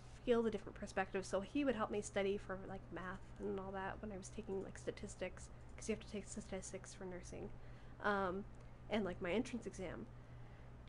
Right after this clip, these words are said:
And they were super simple problems, and the way he explained them, like, I was so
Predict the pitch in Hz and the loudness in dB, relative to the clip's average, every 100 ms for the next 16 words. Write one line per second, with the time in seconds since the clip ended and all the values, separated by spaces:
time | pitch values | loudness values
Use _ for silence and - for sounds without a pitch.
0 | 220 214 208 202 196 214 - 285 320 320 | 4 6 6 4 2 0 -2 4 4 6
1 | 427 427 349 349 302 233 - 262 269 226 | 6 6 6 8 8 4 8 8 10 8
2 | 214 214 196 214 262 254 240 247 - - | 6 6 6 6 4 2 0 0 -2 2
3 | 208 233 285 311 302 185 - 226 262 240 | 4 6 4 4 4 4 8 8 10 8
4 | 240 226 226 | 6 6 4